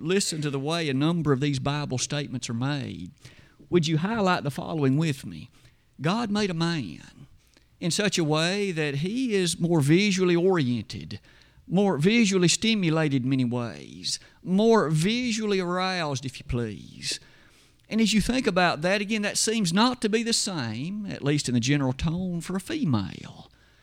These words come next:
And so it is that as God made us that way, remember, God does all things well, Genesis one thirty-one, and he did that for a reason.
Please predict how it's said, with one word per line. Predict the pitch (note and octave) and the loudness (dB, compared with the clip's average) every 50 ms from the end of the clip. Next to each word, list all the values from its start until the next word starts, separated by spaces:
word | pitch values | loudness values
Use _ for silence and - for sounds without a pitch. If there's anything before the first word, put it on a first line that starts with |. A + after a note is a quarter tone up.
| _ _ _ _ _ _ _ _ _ _ _ _ _ _ _ _ | _ _ _ _ _ _ _ _ _ _ _ _ _ _ _ _
And | G3+ G3 - | -2 0 0
so | - G#3+ G3+ | 2 2 2
it | G3 F#3+ | 4 4
is | G#3 A3 F#3 C#3+ B2 A#2 A#2+ C3 | 4 4 4 2 2 0 0 0
that | D3 C#3 C#3 | 0 2 2
as | C3+ B2+ | 2 2
God | C3+ - - - E3 D3 | 4 2 2 4 2 2
made | D#3 E3 F#3+ A3 A#3 | 0 -2 0 2 2
us | G#3 F3+ - | 2 2 4
that | - F3+ - D#3+ | 2 0 0 2
way, | F#3+ F#3+ | 0 2
remember, | F3+ E3+ E3+ F3 G3 A#3 C4+ B3+ G3 F3 | 2 2 0 0 0 -2 0 2 2 2
God | D#3 D3 F#3 A3+ B3 B3+ G#3+ F#3 | 4 4 2 4 2 2 2 4
does | A3 A3 G3+ F#3+ | 6 6 6 6
all | G3+ G#3+ B3 C4 B3+ G#3+ | 6 6 8 6 6 6
things | - G#3 G#3 G3 F#3 D3+ | 4 0 0 0 0 0
well, | D3+ D3+ E3 F3 E3 D3 C3 A2 F#2 D#2+ D#2+ - - | 2 4 4 4 4 4 2 0 -2 -6 -8 -10 -6
Genesis | - C3+ D#3+ D#3 D3 - D3 C#3 | 0 2 2 4 2 2 0 0
one | D3 D#3+ D3+ C#3+ | 0 0 0 2
thirty-one, | - D3+ D3 C#3 C3 C3+ C#3 C#3+ D#3+ F#3 G#3 A3+ A3 | 2 2 2 2 2 2 2 2 2 0 0 0 0
and | G3 F#3 | 0 -2
he | F3+ E3 | -2 -2
did | D#3+ A3 C4 C#4+ A3+ F#3 | 0 2 2 2 4 2
that | G3+ G#3 - - | 2 2 0 0
for | - A3 A3+ | 0 2 2
a | A#3 | 4
reason. | B3 C4+ C#4+ C#4 A#3 F#3+ D3+ B2+ A#2 A2+ F#2+ D#2+ E2 F#2+ | 6 6 6 8 8 8 6 6 4 2 0 -2 -6 -12